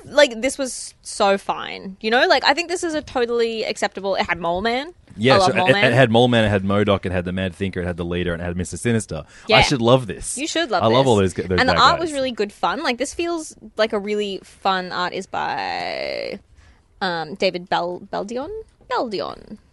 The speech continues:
Speaker 1: Anyway, it's written by Colin Bunn. I think this is, like, a really good kind of all ages comic. It's not being sold as such, but I think it's, like, a pretty good fun one if you know a kid who likes, you know, monsters and
Speaker 2: Yeah,
Speaker 1: giant
Speaker 2: totally.
Speaker 1: monsters.
Speaker 2: It's, it's the thing. When I say it's aggressively not my shit, I mean it's 'cause I'm not, like,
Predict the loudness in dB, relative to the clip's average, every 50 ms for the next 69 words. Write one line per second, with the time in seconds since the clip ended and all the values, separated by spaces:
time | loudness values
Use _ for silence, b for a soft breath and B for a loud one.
0 | -16 -10 -8 -6 -6 -6 -8 -10 _ -8 -6 -4 -2 0 0 0 0 -2 -6 -6
1 | -4 -6 -6 -6 -6 -8 B B B B B 0 0 0 0 2 0 0 0 0
2 | 0 2 2 2 2 0 -6 -4 -4 -4 -4 -4 -4 -2 -2 -2 -4 -6 -10 _
3 | -6 -4 -4 -4 -4 -6 -14 -14 -8 -6 -6 -6 -6 -6 -6 -4 -4 -4 -4 -4
4 | -6 -8 -4 -4 -4 -4 -4 -8 -8 -6 -6 -6 -4 -4 -6 -6 -6 -8 -10 -14
5 | B B B B B B -4 4 6 6 6 6 4 2 2 2 2 2 2 0
6 | -2 -4 -8 -10 -2 0 0 0 0 -6 -6 -4 -2 -2 -2 -4 -6 -10 -10 -10
7 | -12 -12 -16 -14 -10 -6 -6 -6 -6 -6 -8 -8 -6 -4 -4 -4 -4 -6 -8 -6
8 | -4 -4 -4 -4 -4 -6 -6 -4 -4 -6 -6 -8 -8 -8 -8 -8 -8 -6 -8 -8
9 | -6 -6 -4 -2 -2 -2 -4 -6 -12 -16 -16 _ _ _ _ _ b b b b
10 | b b b b b _ _ _ _ _ _ -16 -14 -14 -14 -16 _ _ _ _
11 | -14 -14 -14 -12 -12 -12 -14 -14 -12 -8 2 6 8 8 8 6 6 6 6 6
12 | 6 4 2 2 2 2 2 2 2 2 2 2 2 2 2 4 4 6 6 6
13 | 4 4 4 0 0 0 0 0 -2 -2 -2 -2 -2 -4 -6 -4 -4 -4 -4 -4
14 | -4 -6 -6 -6 -8 -8 -6 -6 -4 -4 -6 -8 -8 -10 -12 -12 -14